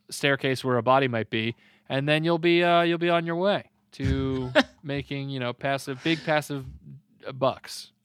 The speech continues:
Speaker 2: And you
Speaker 1: Go
Speaker 2: don't
Speaker 1: to
Speaker 2: even have to maintain it, 'cause we
Speaker 1: bigpassivebucks dot com.
Speaker 2: don't care here. <laughs>
Speaker 1: Yeah, 'cause here, you
Speaker 2: Let
Speaker 1: can
Speaker 2: the
Speaker 1: have as many
Speaker 2: place go
Speaker 1: people
Speaker 2: to
Speaker 1: in there
Speaker 2: shit.
Speaker 1: as you want. <laughs> They can light the fourth floor on fire. Who gives a shit?
Speaker 2: <laughs> I don't give a shit.
Speaker 1: I'm still making that green, baby. <laughs>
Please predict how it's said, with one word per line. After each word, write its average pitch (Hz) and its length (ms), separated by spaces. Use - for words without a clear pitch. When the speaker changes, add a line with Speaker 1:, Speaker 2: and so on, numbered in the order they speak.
Speaker 2:
And 220 280
you 190 80
Speaker 1:
Go 170 60
Speaker 2:
don't 160 80
Speaker 1:
to 151 40
Speaker 2:
even 170 140
have 220 140
to 220 80
maintain 202 220
it, 185 60
'cause 147 80
we 151 60
Speaker 1:
bigpassivebucks 151 260
dot 160 220
com. 151 180
Speaker 2:
don't 226 200
care 196 260
here. 92 500
<laughs> - 400
Speaker 1:
Yeah, 214 180
'cause 190 200
here, 214 180
you 190 140
Speaker 2:
Let 277 100
Speaker 1:
can 269 80
Speaker 2:
the 262 60
Speaker 1:
have 185 40
as - 60
many 196 140
Speaker 2:
place 190 100
go 196 80
Speaker 1:
people 160 160
Speaker 2:
to 202 60
Speaker 1:
in 202 60
there 214 220
Speaker 2:
shit. 196 80
Speaker 1:
as 170 40
you 226 120
want. 247 340
<laughs> 165 140
They 233 120
can 294 140
light 262 160
the 254 80
fourth 269 260
floor 285 220
on 226 80
fire. 135 280
Who 185 100
gives 240 280
a 214 60
shit? - 240
Speaker 2:
<laughs> - 140
I 220 80
don't 214 180
give 104 160
a - 60
shit. 127 380
Speaker 1:
I'm 190 220
still 262 200
making 247 380
that 233 240
green, 190 600
baby. 123 640
<laughs> - 140